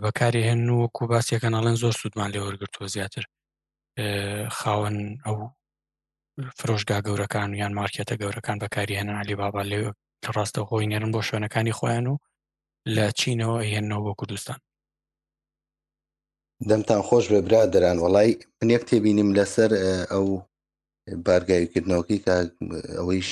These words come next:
Speaker 2: شاومیە بوو کاک، کاک محەممەد باسی کرد. ئە، کاک محەممەد دەمی خۆش بێ.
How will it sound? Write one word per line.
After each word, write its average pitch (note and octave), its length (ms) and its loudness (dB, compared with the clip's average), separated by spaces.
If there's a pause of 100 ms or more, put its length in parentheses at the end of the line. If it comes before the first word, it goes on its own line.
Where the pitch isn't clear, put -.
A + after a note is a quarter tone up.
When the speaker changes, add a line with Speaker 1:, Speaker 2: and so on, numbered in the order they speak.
Speaker 2:
شاومیە F2 580 0
بوو D#2+ 260 -8
کاک، D#2+ 240 -4 (180)
کاک D2+ 220 -6
محەممەد E2+ 360 -4
باسی D2 320 -4
کرد. - 220 -14 (800)
ئە، E2 100 -4 (640)
کاک G2 300 4
محەممەد F2 400 -2
دەمی G2+ 280 2
خۆش F#2 220 4 (100)
بێ. F2+ 120 0